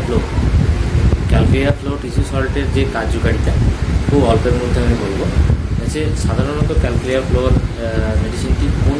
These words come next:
কোন আমাদের, আহ, শারীরিক বিষয়ে ভীষণ কার্যকারী হয়। প্রথমত হচ্ছে এনামেলে ভীষণ কার্যকারী হয়, টুথ এনামেলে ভীষণ কার্যকারী হয়।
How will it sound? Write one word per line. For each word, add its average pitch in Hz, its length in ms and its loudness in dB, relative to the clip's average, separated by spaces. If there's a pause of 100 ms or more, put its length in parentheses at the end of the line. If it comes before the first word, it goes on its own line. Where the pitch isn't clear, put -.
(160)
কোন 160 460 2
আমাদের, 123 200 4
আহ, - 1600 0
শারীরিক 123 360 4
বিষয়ে 113 340 0 (760)
ভীষণ 156 300 0
কার্যকারী - 400 2
হয়। - 320 0
প্রথমত 170 360 -2
হচ্ছে 165 280 2
এনামেলে 139 540 0
ভীষণ 117 340 0
কার্যকারী 98 440 -4
হয়, 123 120 0 (720)
টুথ 135 340 2
এনামেলে 123 360 0
ভীষণ 117 320 0
কার্যকারী 104 400 2
হয়। - 200 -2